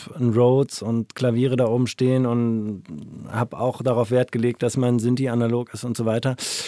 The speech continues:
Aber ich finde, man kann es sich nicht einfach so, also so einfach machen. So. Daf-, dafür, äh, nutze ich das Digitale auch viel zu gerne und, und, äh, finde ich in manchen, an manchen Stellen genauso gut, wenn nicht sogar besser.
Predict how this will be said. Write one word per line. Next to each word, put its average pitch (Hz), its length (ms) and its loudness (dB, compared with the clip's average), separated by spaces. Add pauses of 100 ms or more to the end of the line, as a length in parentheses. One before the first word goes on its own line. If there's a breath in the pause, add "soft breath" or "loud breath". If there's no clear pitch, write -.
(380 loud breath)
Aber 120 240 4
ich 113 140 -2
finde, 151 200 6
man 139 140 6
kann 135 220 6
es 131 80 0
sich 131 160 0
nicht 139 180 2
einfach 120 240 0
so, 120 320 -2
also 113 220 0
so 117 180 2
einfach 120 400 2
machen. 95 380 0
So. 92 120 -2
Daf-, - 440 -2
dafür, 113 1040 2
äh, 107 80 -8
nutze 113 480 0
ich 110 100 -6
das - 200 -2
Digitale 110 560 0
auch 101 100 0
viel - 220 -4
zu 113 140 -4
gerne 107 320 2
und, 104 360 -2
und, 104 300 -4 (840)
äh, 110 60 -10 (800)
finde 120 280 2
ich - 260 -6 (220)
in 113 180 2
manchen, 110 720 2 (120)
an 113 140 0
manchen 104 260 0
Stellen 107 560 0
genauso 113 440 4
gut, 113 400 0
wenn 110 160 4
nicht 110 180 0
sogar 107 240 0
besser. 92 420 -2